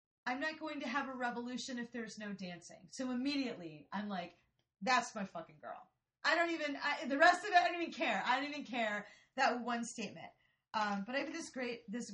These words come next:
great fucking quote from her. Um, she said in eighteen ninety-seven,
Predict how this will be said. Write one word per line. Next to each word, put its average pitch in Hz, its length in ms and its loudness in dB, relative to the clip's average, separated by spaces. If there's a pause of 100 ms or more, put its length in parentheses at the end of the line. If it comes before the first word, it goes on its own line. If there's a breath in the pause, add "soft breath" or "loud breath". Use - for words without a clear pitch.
(200)
great 202 340 -6
fucking 196 380 -6
quote 196 240 -8
from 190 140 -8
her. 170 280 -8 (480 soft breath)
Um, 180 440 -4 (260)
she 269 160 -6
said 277 180 -6
in 214 280 -6
eighteen 294 500 -8
ninety-seven, 247 640 -6